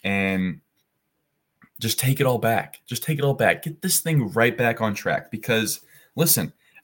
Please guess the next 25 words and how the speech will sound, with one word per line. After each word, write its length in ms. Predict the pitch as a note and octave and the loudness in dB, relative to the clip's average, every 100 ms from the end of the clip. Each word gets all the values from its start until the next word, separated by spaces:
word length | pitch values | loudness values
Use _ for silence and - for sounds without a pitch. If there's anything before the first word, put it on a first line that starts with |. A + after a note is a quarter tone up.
| A#2+ | 2
after 220 | D3 F#3+ | 2 2
you 100 | E3 | 0
play 180 | - E3 | 2 2
the 80 | |
Rangers, 480 | D3+ D3+ E3+ F3+ D#3 | 4 4 2 -2 -2
you 80 | A2+ | 0
got 140 | A#2 | 0
the 80 | G#2+ | -2
Red 320 | F2+ A2+ C3+ | 0 2 4
Wings 240 | C#3 C#3+ A#2+ | 4 4 4
and 100 | G#2+ | 0
the 40 | |
Flames 520 | G2+ A2 F2 C#2+ D2 - | -2 0 0 -2 -6 -4
at 180 | F#2 - | -4 -2
home. 380 | G#2+ E2 C2 - _ _ _ _ _ _ _ _ - | -2 -2 -2 -8 _ _ _ _ _ _ _ _ -6
And 180 | G2 A2+ | 0 2
then 140 | B2 | 2
you 60 | B2+ | 2
go 120 | A#2 | 2
on 140 | A#2+ A#2+ | 2 2
the 80 | |
road 340 | G#2+ A2 A2+ G#2+ | 0 0 0 -2
to 120 | - | -2
Minnesota. 680 | G#2 G#2+ G#2 A2+ G#2 D#2 - | 0 0 0 2 2 2 -2
So 380 | - G2 F2 | 2 2 0